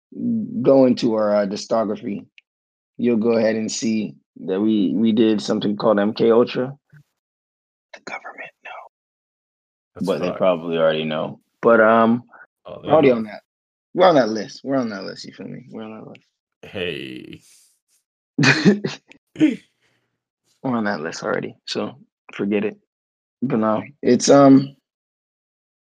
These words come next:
Speaker 1: it's weird, Malik. The, the concept of cloning, cloning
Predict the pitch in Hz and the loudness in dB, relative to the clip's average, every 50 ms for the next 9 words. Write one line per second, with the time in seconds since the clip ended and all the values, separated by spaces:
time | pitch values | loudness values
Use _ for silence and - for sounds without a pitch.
0 | _ _ - 139 135 127 123 135 127 117 107 104 101 107 110 - _ _ _ - | _ _ -4 -4 -2 4 4 4 4 4 2 0 -2 -4 -6 -10 _ _ _ 2
1 | - 110 104 87 101 104 - 156 151 156 - 165 147 - 135 113 - - - 147 | 4 4 6 6 4 4 4 4 2 4 4 2 2 2 0 -8 -8 -8 -6 -4
2 | 139 135 135 131 127 135 135 - - - - 135 135 135 139 139 139 - | -2 -2 0 -2 -2 -4 -6 -8 -10 -6 -4 -2 -2 -2 -2 -4 -6 -10